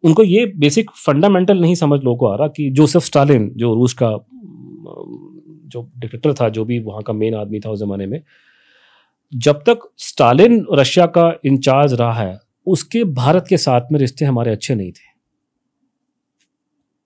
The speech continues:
वो गांधी जी को पसंद नहीं करते थे रशियन, सोवियत रशियंस।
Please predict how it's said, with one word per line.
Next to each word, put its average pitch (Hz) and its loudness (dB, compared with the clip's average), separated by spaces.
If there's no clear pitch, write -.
वो 190 4
गांधी 147 4
जी 160 0
को 185 2
पसंद 139 0
नहीं 117 -2
करते 101 -12
थे 104 -14
रशियन, 92 -14
सोवियत 120 0
रशियंस। - -12